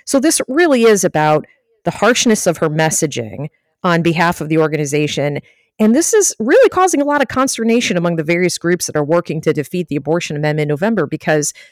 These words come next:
what Ohio Right to Life is reacting to here is the fact that nearly sixty percent of Ohioans actually support reproductive rights. So winning the hearts and minds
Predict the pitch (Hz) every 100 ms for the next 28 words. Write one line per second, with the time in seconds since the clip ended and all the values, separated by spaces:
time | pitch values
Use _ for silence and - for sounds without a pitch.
0 | _ _ 208 240 214 254 302 240 240 196
1 | 180 190 196 - - - 170 - 151 175
2 | 226 180 156 147 151 143 135 151 147 -
3 | - _ _ - - 220 285 - 214 214
4 | 220 196 190 - 190 - 190 - 170 -
5 | 156 151 151 131 139 143 135 - - 147
6 | 135 - 113 - - - 120 - - -
7 | - 82 - - 82 - - - - _
8 | _ _ _ - - 170 170 170 175 202
9 | 220 220 175 170 165 165 156 151 156 156
10 | 151 143 147 -